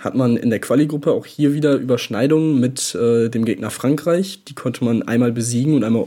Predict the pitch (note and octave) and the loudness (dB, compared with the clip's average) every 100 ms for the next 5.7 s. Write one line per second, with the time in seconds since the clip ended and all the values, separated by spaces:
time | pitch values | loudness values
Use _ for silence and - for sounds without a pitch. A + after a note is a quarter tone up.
0 | - - C#3 C#3 C#3+ F3+ F3 F3 - F#3 | -6 -2 2 2 2 -2 -4 -4 -2 0
1 | F#3 G#3 B2 A#2+ - G2 - F2+ A#2+ - | 2 2 0 -2 -4 -6 -4 -2 -2 -6
2 | - - - - - - - - - F#2 | -14 -20 -20 -20 -20 -20 -16 -10 -6 -2
3 | B2 C#3 D3+ D#3 D3+ C#3 C3+ B2+ B2+ C3+ | 2 4 6 4 2 0 0 0 2 2
4 | C3+ C3 B2+ B2 B2+ B2 A#2 C3 C#3+ C#3+ | 4 4 4 2 2 2 0 0 0 0
5 | A#2+ A2 A2+ C3 F3+ G3 | -2 -4 -4 0 0 0